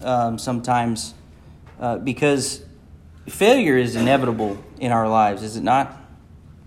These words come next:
It's gonna come. And not that we like it, and not that it's pleasant to endure, but it is something that, that does come, and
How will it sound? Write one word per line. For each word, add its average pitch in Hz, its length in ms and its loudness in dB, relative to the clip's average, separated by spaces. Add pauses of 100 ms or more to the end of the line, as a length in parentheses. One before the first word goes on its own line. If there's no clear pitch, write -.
(760)
It's 147 180 -4
gonna 127 200 0
come. 98 360 -4 (2250)
And 135 100 -2
not 156 240 4
that 143 120 -2
we 127 100 0
like 123 280 4
it, 135 220 -4 (440)
and 127 160 -2
not 135 240 4
that 123 120 0
it's - 460 -6 (280)
pleasant 139 500 0
to 123 180 -4
endure, 147 640 0 (680)
but 135 420 2
it 139 120 -2
is 143 220 2
something 131 420 -2
that, 113 300 -2 (760)
that 127 180 -4
does 131 280 2
come, 123 540 0 (580)
and 120 680 0